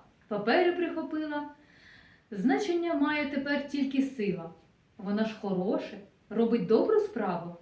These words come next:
яка ціна, нікому не цікаво. Їх не хвилює, що за їх хатами, що розмовляє бабця із котами.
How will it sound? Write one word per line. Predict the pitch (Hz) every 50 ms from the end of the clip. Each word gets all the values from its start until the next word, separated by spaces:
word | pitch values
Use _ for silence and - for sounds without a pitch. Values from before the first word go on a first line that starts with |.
| - _ _ _ _ _ -
яка | 208 180 180 180 226 220
ціна, | 220 240 233 233 269 294 294 277 277 - - - - - - _ -
нікому | 262 254 - - 349 370 - 208 202
не | 202 185
цікаво. | - - 202 - - 170 151 151 156 170 - - - _ _ _ _ _
Їх | 294 330 415 403 403 -
не | 254 269 277 -
хвилює, | - 349 349 349 285 262 214 185 180 175 170 170 170 -
що | - - - 240 220
за | 190 190
їх | 202 208 208 202 208
хатами, | - 214 214 214 269 320 381 370 285 240 226 220 208 214 - - - - - - _ _ _ _
що | - - - - 196 196
розмовляє | 190 180 160 175 175 165 160 170 180 247 349 349 339 311 311
бабця | 233 185 190 190 190 190 190 - - - 196 190 185 185 - - - _ _ _ _
із | 247 196 -
котами. | - - 202 190 185 - 170 156 151 151 160